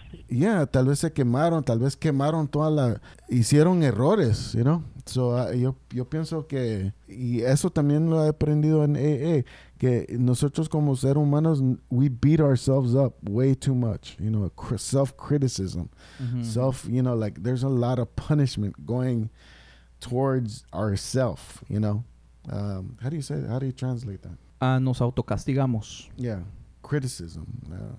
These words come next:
Speaker 2: Y autocriticamos.
Speaker 1: Ujú.
Speaker 2: Pues sí, yo, yo, yo ando promoviendo no máscaras, como dice Tony. Yo ando promoviendo que la iglesia tiene que ser transparente, que nosotros, pues, tenemos que aprender a querernos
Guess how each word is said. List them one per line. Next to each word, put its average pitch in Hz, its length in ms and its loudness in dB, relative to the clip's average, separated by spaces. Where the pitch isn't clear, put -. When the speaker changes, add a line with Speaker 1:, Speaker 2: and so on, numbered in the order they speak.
Speaker 2:
Y 127 100 0
autocriticamos. 110 1040 -6
Speaker 1:
Ujú. 107 280 -2
Speaker 2:
Pues - 140 -2
sí, 208 120 0
yo, 170 200 0
yo, 175 440 0
yo 165 280 -4
ando 190 180 0
promoviendo 147 760 -2
no 139 220 0
máscaras, 147 560 -6
como 127 260 -4
dice 131 240 -6
Tony. 139 360 -6
Yo 131 180 -8
ando 120 140 -6
promoviendo 113 720 -4
que 95 440 -8
la 104 140 -6
iglesia 107 400 -6
tiene 117 260 -6
que 110 100 -8
ser 104 240 -8
transparente, 98 800 -8
que 120 120 -6
nosotros, 113 560 -6
pues, - 500 -6
tenemos 135 420 -2
que 143 100 -4
aprender 120 420 -2
a 143 80 -4
querernos 131 720 -4